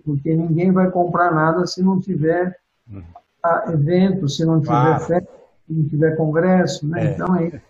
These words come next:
Speaker 2: Sem,
Speaker 1: tá com
Speaker 2: sem feiras de negócios, fica difícil ter negócios, né?
Speaker 1: Não tem negócio, né? O, o modelo de negócio vai mudar também, penso que nós, as reuniões hoje,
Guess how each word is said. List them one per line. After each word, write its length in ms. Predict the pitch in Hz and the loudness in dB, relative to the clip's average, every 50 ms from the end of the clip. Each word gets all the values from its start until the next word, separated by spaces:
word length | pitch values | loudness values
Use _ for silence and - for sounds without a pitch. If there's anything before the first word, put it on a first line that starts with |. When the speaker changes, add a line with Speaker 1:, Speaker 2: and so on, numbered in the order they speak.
| _ _ _ - 180 | _ _ _ -14 -12
Speaker 2:
Sem, 260 | - - - 175 185 170 | -10 -2 0 0 0 0
Speaker 1:
tá 260 | - - 214 160 165 | 0 0 0 0 0
com 120 | - 165 - - | 0 -2 -2 0
Speaker 2:
sem 140 | 190 196 185 | 0 0 -2
feiras 480 | - - - 202 220 214 214 208 175 | -4 -2 2 2 2 2 2 -2 -2
de 100 | 160 190 | -4 -4
negócios, 680 | 180 180 175 165 120 143 147 170 190 196 - 214 196 - | -2 0 0 0 2 2 2 2 2 0 -2 -6 -6 -6
fica 200 | - 196 190 196 | -6 -6 -4 -6
difícil 400 | 165 165 - - 180 156 190 185 | -6 -6 -6 -6 -8 -8 -8 -8
ter 80 | - 185 | -8 -8
negócios, 600 | 196 202 175 143 135 123 117 - - - 101 98 | -8 -6 -2 0 0 0 -2 -2 -8 -14 -16 -14
né? 120 | 113 131 - - _ - | -14 -16 -16 -18 _ -2
Speaker 1:
Não 180 | 175 175 180 - | 0 0 0 2
tem 160 | - 160 160 | 0 0 2
negócio, 560 | 175 180 190 185 156 143 143 139 139 - 139 | 2 2 0 2 0 0 0 -2 -4 -4 -4
né? 140 | 143 165 185 185 - _ _ _ _ _ _ _ _ _ _ _ | -2 -2 -4 -6 -10 _ _ _ _ _ _ _ _ _ _ _
O, 80 | - 180 | -2 -2
o 200 | 180 - - 196 | -2 -2 0 2
modelo 520 | 190 196 202 202 190 151 196 208 214 202 180 | 2 2 2 2 0 0 2 2 2 2 2
de 100 | 175 175 | 0 -2
negócio 520 | 170 170 165 151 156 160 151 156 - 151 | -2 -2 0 2 4 2 2 2 0 -2
vai 160 | 139 165 170 170 170 | 0 0 0 0 0
mudar 380 | 160 143 156 156 175 160 - | 0 0 2 2 0 0 0
também, 500 | 160 151 147 143 147 156 170 180 185 175 143 | 0 0 2 2 2 2 2 2 2 2 2
penso 440 | - 156 156 160 156 156 151 139 | 0 -2 -2 0 -2 -2 -4 -6
que 340 | 135 151 147 143 139 135 135 135 - - - - | -6 -2 -2 0 0 0 0 -2 -6 -10 -8 -4
nós, 360 | 151 156 156 156 156 151 143 147 | -2 0 0 0 0 0 0 0
as 160 | 147 139 135 | 0 2 2
reuniões 540 | 160 165 165 156 156 156 160 160 156 139 139 | 2 2 2 2 2 2 2 2 2 2 2
hoje, 260 | 160 160 143 139 | 2 4 4 2